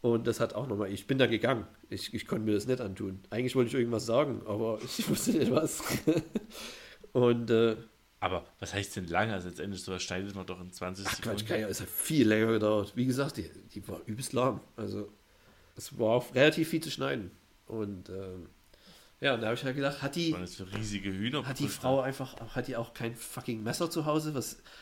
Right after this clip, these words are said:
Speaker 1: also, wie kann man denn, ich kann mir das gar nicht vorstellen, das würde mir nie
Speaker 2: Das erhöht doch auch die Salmonellen und, und, und, und, und die Gefahr für
Speaker 1: Ja.
Speaker 2: das Fleisch wird
Speaker 1: Ja
Speaker 2: schlecht.
Speaker 1: gut, die
Speaker 2: Viel
Speaker 1: wird's dann gleich an dem, an dem Mittag gebraten haben. Das war ja vor Mittag,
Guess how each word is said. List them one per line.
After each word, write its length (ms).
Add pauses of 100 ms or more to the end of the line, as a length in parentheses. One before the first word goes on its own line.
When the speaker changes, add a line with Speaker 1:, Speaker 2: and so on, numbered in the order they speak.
(160)
Speaker 1:
also, 220 (380)
wie 160
kann 180
man 120
denn, 240 (880)
ich 200
kann 140
mir 60
das 120
gar 140
nicht 140
vorstellen, 460
das 180
würde 160
mir 140
nie 360 (520)
Speaker 2:
Das 160
erhöht 280
doch 80
auch 140
die 140
Salmonellen 680
und, 120
und, 220
und, 360
und, 400 (100)
und 320
die 100
Gefahr 380
für 300
Speaker 1:
Ja. 180 (600)
Speaker 2:
das 220
Fleisch 340
wird 140
Speaker 1:
Ja 40
Speaker 2:
schlecht. 440
Speaker 1:
gut, 140
die 60
Speaker 2:
Viel 80
Speaker 1:
wird's 180
dann 120
gleich 240
an 120
dem, 160
an 120
dem 140
Mittag 280
gebraten 400
haben. 160
Das 140
war 80
ja 60
vor 180
Mittag, 360